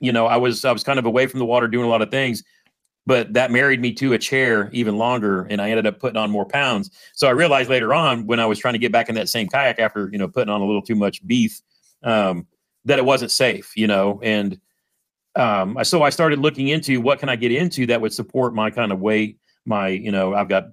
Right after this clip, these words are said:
bum knees and bad back from my, my Army days, but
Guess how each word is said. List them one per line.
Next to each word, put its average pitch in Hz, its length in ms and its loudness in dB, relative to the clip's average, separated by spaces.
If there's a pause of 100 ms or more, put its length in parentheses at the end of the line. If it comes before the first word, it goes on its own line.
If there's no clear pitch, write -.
(180)
bum 101 300 0
knees 101 240 0
and 92 100 -6
bad 98 220 2
back 101 180 2
from 101 140 -10
my, 95 140 -4
my 98 160 -6
Army 110 240 0
days, 92 340 -4 (340)
but 110 360 2